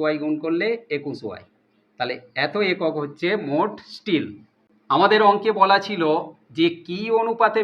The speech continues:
মেশালে, তাহলে আমরা তো ধরে নিয়েছি বা মনে করি যে x is to y অনুপাতে মেশানো হবে। তাহলে সেই জায়গা থেকে কি অনুপাতে মেশালে নতুন অনুপাত হবে সাত is to বত্রিশ। তাহলে সেই জন্য এইটা নতুন অনুপাত,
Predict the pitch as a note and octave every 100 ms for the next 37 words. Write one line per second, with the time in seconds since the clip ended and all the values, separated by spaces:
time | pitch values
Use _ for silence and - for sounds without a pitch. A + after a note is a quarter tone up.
0 | G3 F#3+ F3+ C#3+ A#2 C#3+ E3 E3+ G3 G3+
1 | E3+ D3 G#3 G#3+ G3 D#3 C#3+ C#3 C#3+ E3+
2 | F3+ - F3 C3+ - - _ _ A#2 D#3
3 | G3+ G#3 D#3 G3+ G#3 - G3 - G3+ G#3
4 | E3 D#3 F3 F3 F3 F3 F3 A3 F#3 E3+
5 | D#3+ C3+ G#2 - - _ _ _ - C#3+
6 | C#3+ - F3+ A3+ A3 G#3+ G#3+ G#3 G3 F3+
7 | F3 F#3+ F#3+ - G3+ B3 A#3+ A#3+ A#3 A3+
8 | A3+ G3+ G3 G3 F3+ D#3+ F3 F3 D#3+ F#3+
9 | B3 C4 A#3+ A#3 A3+ B3+ G3 F3+ F#3 F#3
10 | - - - D#3+ D#3 E3 C3+ B2 - G2+
11 | F#2 _ _ _ _ _ _ - D#3 D#3
12 | F#3 A#3 A3+ G#3 F#3 F3+ - - D#3 G3+
13 | G#3 G#3+ G#3+ G#3 G#3+ G#3 G#3 G#3+ G#3